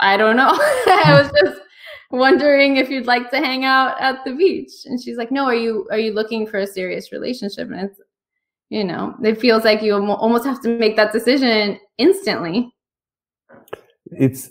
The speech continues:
Speaker 2: um, you know, I found that there's a lot of code in the dating in the U S,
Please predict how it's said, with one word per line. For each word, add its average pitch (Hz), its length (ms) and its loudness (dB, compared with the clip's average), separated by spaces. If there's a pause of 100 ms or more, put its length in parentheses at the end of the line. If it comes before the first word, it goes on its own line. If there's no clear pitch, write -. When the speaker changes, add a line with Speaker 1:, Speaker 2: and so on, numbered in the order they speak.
Speaker 2:
um, 113 460 2
you 139 140 0
know, 175 420 -2 (260)
I 120 200 -4
found 175 320 -2
that 120 160 0
there's 113 200 4
a 110 60 6
lot 110 240 2
of - 240 -6
code 131 460 2
in 117 100 0
the 98 80 2
dating 104 420 2
in 120 80 0
the 92 80 2
U 85 240 4
S, - 340 -4